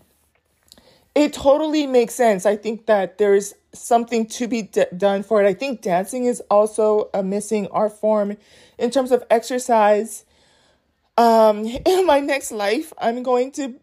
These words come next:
you know, dance a lot more. Um, I, I probably could even take some salsa classes and or regular dance classes that's coming down the pipeline, but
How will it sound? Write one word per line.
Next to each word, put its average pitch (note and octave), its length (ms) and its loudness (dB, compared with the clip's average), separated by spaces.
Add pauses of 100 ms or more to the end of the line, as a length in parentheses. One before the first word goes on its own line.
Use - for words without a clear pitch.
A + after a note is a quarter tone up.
(140)
you C#4+ 160 -8
know, B3+ 460 -2
dance B3 340 0
a A#3+ 80 0
lot G#3+ 320 0
more. G#3 480 -2 (300)
Um, G#3 480 -4 (480)
I, C#4+ 240 0
I D#4 80 0
probably D#4 380 -8
could C#4 320 -10
even B3 260 -10
take A#3 160 -12
some A3+ 160 -10
salsa G#3+ 500 0
classes G3 720 -4
and G3+ 320 -4
or F#3 480 -2 (800)
regular G#3 420 4
dance F#3 320 0
classes F#3+ 460 0
that's F3+ 180 -2
coming G3+ 240 -6
down F#3 160 -4
the F3 80 -6
pipeline, B3+ 520 -2
but G3+ 340 2